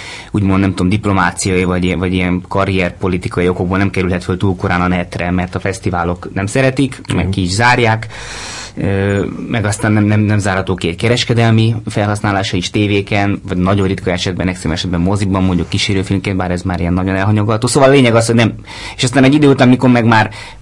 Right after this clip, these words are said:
Speaker 1: fölkerül, akkor meg már lehet, hogy elcsöndesedett ez a, ez a, ez a fesztivál hullám, mert azért az Oscar az persze áttöri a
Speaker 2: Jaj, igen, mondjuk a, a,
Speaker 1: köztudatot.
Speaker 2: konkrétan Mindenki, ö, amiatt nem kerülhet föl most,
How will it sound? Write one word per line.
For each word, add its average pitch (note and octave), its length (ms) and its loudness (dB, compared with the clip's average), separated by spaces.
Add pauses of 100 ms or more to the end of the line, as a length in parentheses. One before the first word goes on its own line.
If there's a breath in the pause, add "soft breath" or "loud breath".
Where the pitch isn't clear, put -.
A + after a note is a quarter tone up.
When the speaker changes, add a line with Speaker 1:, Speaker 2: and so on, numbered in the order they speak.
(140)
Speaker 1:
fölkerül, F3 440 6
akkor D#3 180 4
meg C#3 100 6
már C3+ 120 6
lehet, A2+ 200 6
hogy A2+ 120 2
elcsöndesedett F#2 800 0
ez F#2 120 -2
a, F2+ 200 -2
ez F#2+ 140 -4
a, F2+ 180 -2
ez F#2+ 120 -6
a F#2+ 60 0
fesztivál F2+ 440 -2
hullám, F#2 280 0
mert F#2+ 140 0
azért G2+ 200 -2
az G2 100 -2
Oscar G#2 360 0
az G2 120 -4
persze F#2+ 280 -4
áttöri F2+ 420 -6
a F2 100 -6 (100)
Speaker 2:
Jaj, F2+ 220 0 (220)
igen, G#2+ 180 2
mondjuk A2 220 2
a, A#2 40 2
a, - 20 2
Speaker 1:
köztudatot. A#2 300 0
Speaker 2:
konkrétan A2+ 340 2
Mindenki, G#2+ 580 2
ö, G#2 280 2
amiatt G2+ 400 0
nem F#2 240 2
kerülhet F#2 320 0
föl F#2 240 0
most, F#2 380 0